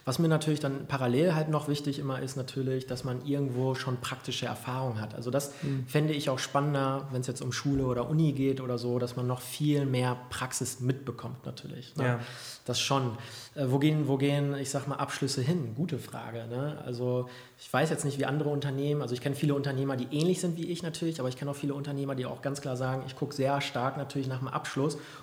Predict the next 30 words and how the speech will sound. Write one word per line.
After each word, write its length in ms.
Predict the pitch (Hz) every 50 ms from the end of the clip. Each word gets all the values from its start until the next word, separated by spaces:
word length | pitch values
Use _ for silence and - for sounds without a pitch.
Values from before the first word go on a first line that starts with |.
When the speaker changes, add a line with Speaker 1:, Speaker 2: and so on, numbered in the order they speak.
| - -
Speaker 1:
um 180 | - 156 151 160
auch 240 | - 135 139 139 -
erstmal 360 | 139 139 139 135 - 139 131
überhaupt 580 | 131 127 - 107 127 135 139 135 139 - - 131
vielleicht 320 | 120 - 139 131 135 135
sortieren 480 | - - 123 120 - - 170 190 180 156
zu 140 | - - 131
können, 240 | - - 131 123 123
meine 380 | 123 120 123 123 123 117 117 - -
Bewerber 520 | 127 110 123 120 117 117 117 117 117 110
et 140 | 123 120 -
cetera. 480 | - 123 - - 110 113 117 110 - - - - - - - - - - _
Und, 560 | - 135 123 123 123 123 123 117 - - 123 123
ähm, 360 | 120 120 117 117 117 113 110 110 - - - - - - - - -
ich 80 | - -
würde 160 | 156 151 156
mich 180 | 147 147 143 147
natürlich 260 | 139 - - 139 -
freuen, 380 | - - 139 143 156 175 165 143 117 - - -
wenn 100 | 131 131
man 280 | 131 131 135 135 131 127
das 140 | 127 - -
Ganze 240 | 135 135 139 139 143
ein 60 | 127
bisschen 260 | 127 131 - 143 127
auflockert. 880 | 123 131 135 139 - - 131 131 131 - 135 131 127 127 127 127 - -
Äh, 120 | 135 131
Schule 340 | 123 - - 170 160 151 135
wird 160 | 135 139 139
praktischer, 720 | 139 - 151 151 - - - 139 - - 151 143 143 147